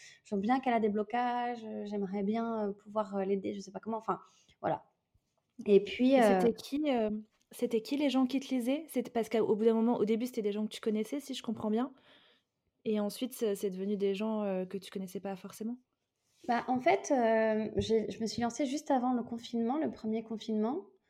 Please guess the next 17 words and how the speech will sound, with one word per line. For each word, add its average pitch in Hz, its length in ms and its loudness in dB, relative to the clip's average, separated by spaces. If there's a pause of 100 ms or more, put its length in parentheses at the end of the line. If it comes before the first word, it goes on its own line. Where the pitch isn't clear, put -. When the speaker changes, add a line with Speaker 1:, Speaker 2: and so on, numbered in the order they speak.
(240)
Speaker 1:
Donc, 220 200 -2
au 208 80 8
Speaker 2:
Ah 208 80 4
oui. 233 100 6
Speaker 1:
début, 269 340 4
euh, 240 260 6
oui, 254 300 2
je 247 80 -10
pense 277 180 -2
que - 80 0
mes 214 140 2
cinquante, 240 580 -4
euh, 208 640 0
soixante, 214 540 6
mes 196 140 2
soixante-dix 233 480 0
premiers, 208 420 0